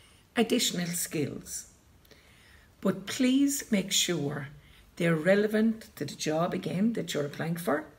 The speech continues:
Um, languages. How many languages do you speak? And speak them clearly. Can you write them? Um, I T skills. That's so important in every job nowadays.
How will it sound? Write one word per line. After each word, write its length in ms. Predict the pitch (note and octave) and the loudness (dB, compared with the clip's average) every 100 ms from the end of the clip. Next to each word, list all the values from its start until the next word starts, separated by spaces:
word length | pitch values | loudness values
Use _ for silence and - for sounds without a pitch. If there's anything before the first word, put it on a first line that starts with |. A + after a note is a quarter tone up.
| - - - - - - - - - | -20 -20 -20 -20 -20 -20 -20 -20 -4
Um, 380 | E3 D#3+ D#3+ D#3+ - - - | 0 2 0 -2 -10 -20 -4
languages. 720 | A#3 A#3+ G3 C#3 - - - - - _ _ _ _ - | 2 4 4 2 -2 -6 -8 -14 -20 _ _ _ _ -4
How 120 | G#3 | 4
many 200 | A3 A#3+ | 6 6
languages 560 | A#3+ C4+ C4 - C#3 | 4 4 4 2 -2
do 120 | - C#3 | -6 -8
you 60 | |
speak? 500 | C#3 - C3+ C3+ - _ _ _ _ - | -8 -6 -6 -6 -12 _ _ _ _ -8
And 100 | E3+ | -4
speak 240 | - G3+ | -2 0
them 120 | A3+ | 0
clearly. 580 | G#3 - G#3 E3+ C3 C3 - - - _ | 0 0 0 2 -2 -6 -10 -20 -20 _
Can 180 | - C#3+ | -8 -2
you 80 | B2 | 0
write 340 | A#2+ F3 B3 | 4 2 2
them? 180 | - D#4+ - - _ _ _ - - - - _ - | -2 -4 -8 -20 _ _ _ -20 -20 -20 -20 _ -2
Um, 420 | F3 E3+ F3 - | 4 4 2 2
I 140 | C4 C4 | 6 6
T 260 | - B3+ | 4 2
skills. 540 | A3 - D#3+ C3 - - - - - - | 0 -2 -2 -2 -6 -10 -18 -20 -20 -4
That's 300 | - F#3 F#3+ | 2 2 2
so 340 | - - A#3+ B3 | 2 6 6 6
important 720 | A#3 - F#3 E3+ - D3+ - - | 2 0 -2 -2 -4 -8 -4 0
in 260 | F#3 - - | 0 -2 4
every 440 | A#3 A3 F#3+ E3+ D#3 | 8 8 6 -2 0
job 380 | E3+ C#3+ C#3+ - | 2 2 0 -2
nowadays. 680 | C#3+ C#3 C3 C3+ - - | -2 -2 -4 -6 -8 -10